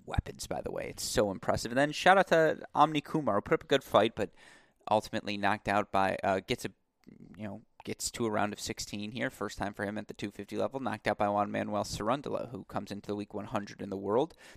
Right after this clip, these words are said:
Gonna consolidate his spot after three set wins over Roman Safilian, as well as Yannick Hanfmann.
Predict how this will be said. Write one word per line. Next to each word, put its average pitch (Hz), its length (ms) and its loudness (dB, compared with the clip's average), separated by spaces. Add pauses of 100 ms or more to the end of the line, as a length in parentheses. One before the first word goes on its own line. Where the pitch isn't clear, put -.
(200)
Gonna 95 160 -8
consolidate 104 640 2
his 117 120 0
spot 135 300 0
after - 180 -10
three - 240 -10
set - 220 -6
wins 101 220 -8
over 107 120 -6
Roman 98 300 -2
Safilian, 113 760 -2 (340)
as - 180 -4
well 101 220 4
as 101 140 0
Yannick 101 260 -2
Hanfmann. 101 800 -2